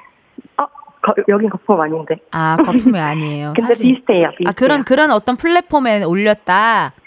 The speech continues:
Speaker 1: 네네네.
Speaker 2: 어머, 너무 기분 좋겠다. 그럼 최애가,
Speaker 1: <laughs>
Speaker 2: 세븐틴 최애가 원우 씨고.
Speaker 1: 네.
Speaker 2: 차애, 차애는요?
Speaker 1: 차애요?
Speaker 2: 음흠.
Speaker 1: 민규 씨.
Speaker 2: 아, 민규 씨.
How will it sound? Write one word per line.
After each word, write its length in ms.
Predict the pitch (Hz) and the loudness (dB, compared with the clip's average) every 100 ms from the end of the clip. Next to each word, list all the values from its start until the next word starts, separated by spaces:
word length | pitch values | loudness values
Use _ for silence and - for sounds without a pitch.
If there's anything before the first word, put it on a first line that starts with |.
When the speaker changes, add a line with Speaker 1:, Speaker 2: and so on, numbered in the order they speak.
| _ 233 | _ -4
Speaker 1:
네네네. 340 | 202 175 160 - | -2 -2 -6 -4
Speaker 2:
어머, 680 | 202 233 311 339 339 339 339 262 | -2 0 2 2 2 0 0 -2
너무 220 | 190 214 | -4 -6
기분 280 | 226 220 240 | -8 -6 -6
좋겠다. 1120 | 180 - 294 - - 165 147 143 135 131 151 _ _ - - | -8 -8 -10 -10 -4 -2 -2 -2 -6 -10 -16 _ _ -20 -4
그럼 160 | 359 | -4
최애가, 580 | 320 440 453 440 254 214 | -2 0 0 2 2 0
Speaker 1:
<laughs> 20 | |
Speaker 2:
세븐틴 440 | 202 359 403 - 339 | 0 -2 -2 -4 -6
최애가 400 | 359 392 359 269 | -4 -2 -2 -2
원우 280 | 196 247 | -2 -4
씨고. 500 | 285 - 180 170 143 - _ - - _ _ _ - - | -6 -8 -6 -6 -6 -10 _ -20 -20 _ _ _ -6 0
Speaker 1:
네. 340 | 240 202 180 | 2 2 2
Speaker 2:
차애, 460 | 185 427 427 370 196 | 0 2 2 2 -2
차애는요? 800 | - 392 415 359 254 190 156 151 - - _ _ _ - | -4 -2 0 0 -2 -4 -6 -10 -18 -20 _ _ _ -6
Speaker 1:
차애요? 580 | - 311 262 254 302 269 | -2 0 2 2 2 -2
Speaker 2:
음흠. 420 | 233 240 311 349 359 - _ _ _ - | -6 -4 -4 -6 -8 -18 _ _ _ -6
Speaker 1:
민규 420 | 208 226 220 214 | 0 2 2 0
씨. 300 | 214 226 - - - | -2 -12 -14 -12 -6
Speaker 2:
아, 180 | 233 185 | 0 2
민규 440 | 196 240 302 285 285 | 2 2 0 -2 -6
씨. 1080 | - - 160 160 190 226 233 233 208 165 | -8 -10 -8 -6 -8 -8 -8 -8 -8 -10